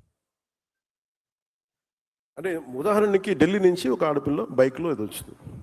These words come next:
ఒక మూడు వారాల క్రితం, శ్రీశైలం వెళ్ళింది. శ్రీశైలం వెళ్తే ఆవిడ ఏముంటుందని మోటరైడ్ బ్లాగర్ అంట,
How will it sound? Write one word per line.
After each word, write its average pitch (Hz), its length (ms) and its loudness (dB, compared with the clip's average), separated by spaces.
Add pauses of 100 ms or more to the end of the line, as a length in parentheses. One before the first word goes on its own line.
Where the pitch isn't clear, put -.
(140)
ఒక 123 140 -4 (840)
మూడు 143 160 4
వారాల 117 240 0
క్రితం, 85 300 -14 (840)
శ్రీశైలం 185 480 4
వెళ్ళింది. 104 360 -4 (1300)
శ్రీశైలం 220 500 4
వెళ్తే 170 640 0 (960)
ఆవిడ 180 160 2 (360)
ఏముంటుందని 165 420 0 (600)
మోటరైడ్ 170 720 2
బ్లాగర్ 139 380 4
అంట, 95 180 -8